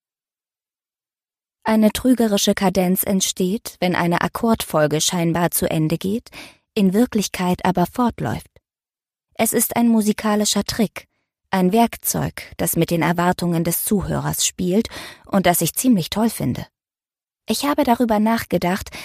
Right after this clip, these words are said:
wie sich ein solcher Begriff auf Situationen im echten Leben anwenden lässt.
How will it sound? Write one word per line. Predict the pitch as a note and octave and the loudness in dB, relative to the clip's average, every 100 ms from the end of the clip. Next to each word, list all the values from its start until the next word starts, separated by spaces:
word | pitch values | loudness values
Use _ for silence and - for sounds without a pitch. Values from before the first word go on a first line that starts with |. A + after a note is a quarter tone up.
| - _ | -18 _
wie | A3+ | -2
sich | G#3 A3+ - | 0 0 2
ein | G#3+ | 2
solcher | G#3+ G#3+ G#3+ | 2 2 2
Begriff | G#3 G3+ G#3 G#3+ | 2 0 0 0
auf | - G#3 | 0 -2
Situationen | - - G3+ F#3+ - - F#3 G3+ G#3 | -2 -2 -2 -2 -4 -2 0 0 0
im | G#3 | 0
echten | G3 F#3+ - | 0 -4 -2
Leben | G#3 A3+ G#3 E3+ | 0 2 2 0
anwenden | D#3+ D3 D#3 C#3+ D#3+ | 0 -2 -2 -4 -4
lässt. | D#3 D#3 - - | -4 -4 -6 -8